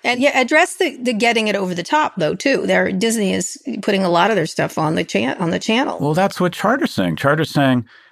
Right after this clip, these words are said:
Speaker 2: "We can't continue to raise prices to fund the sword that beheads us."
Speaker 1: Right, right,
Speaker 2: This just
Speaker 1: exactly.
Speaker 2: isn't working.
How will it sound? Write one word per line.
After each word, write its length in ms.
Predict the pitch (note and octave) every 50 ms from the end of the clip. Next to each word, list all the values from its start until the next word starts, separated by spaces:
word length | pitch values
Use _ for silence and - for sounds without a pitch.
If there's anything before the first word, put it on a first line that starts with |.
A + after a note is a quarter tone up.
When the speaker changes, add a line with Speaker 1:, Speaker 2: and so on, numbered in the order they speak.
| _
Speaker 2:
"We 160 | - B2+ G3
can't 240 | G#3 - - G3 E3
continue 400 | - D#3 C3+ - E3 D#3+ D3+ D3
to 80 | A#2+ A2
raise 240 | A2+ A#2+ A#2+ A2 -
prices 520 | - - C3 D3+ G3+ - - A2+ G#2+ -
to 120 | - - G#2+
fund 560 | - - - - D#3 D#3+ D3 B2 A2+ A#2 - -
the 140 | B2 A2 A#2+
sword 560 | - - - C#3+ C#3+ D#3+ D3 A2+ A2+ A#2 A2+ -
that 220 | G#2+ - - -
beheads 480 | - C#3 C#3 C3 F3+ A3 B3 A#3+ - G2
us." 400 | F2+ - D#3 - - - - - -
Speaker 1:
Right, 300 | G#3 G#3+ G3 F3+ - -
right, 180 | A3 G#3 F3
Speaker 2:
This 120 | E3 E3+ F3
just 100 | G#3 F3+
Speaker 1:
exactly. 220 | A#3+ E3+ D#3+ D#3+
Speaker 2:
isn't 200 | D3+ C#3 C#3+ C3 B2+
working. 460 | C#3 G3+ C4 C#4+ - - E2+ C#2+